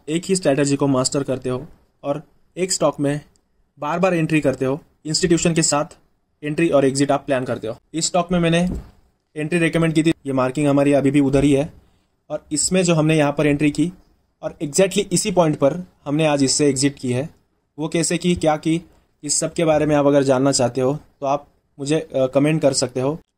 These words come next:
इस स्टॉक में मैंने exactly इस पॉइंट पर बाइंग की थी और इस पॉइंट पर सेल किया था।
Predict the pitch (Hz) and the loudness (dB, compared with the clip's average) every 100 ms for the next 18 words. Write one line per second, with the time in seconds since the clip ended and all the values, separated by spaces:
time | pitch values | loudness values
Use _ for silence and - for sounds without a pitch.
0 | _ _ _ _ - 190 - 143 151 147 | _ _ _ _ -8 -6 -4 -4 -4 -6
1 | 147 - 147 156 147 180 180 165 190 - | -8 -8 -4 0 2 2 2 2 0 2
2 | 156 151 156 135 143 143 143 156 175 - | 0 2 2 2 2 0 0 0 -2 -8
3 | _ _ 151 151 - 175 - 139 131 147 | _ _ -8 -8 -6 -6 0 0 2 -2
4 | 175 _ - - 147 139 110 - - | -2 _ -6 0 0 0 -2 -4 -14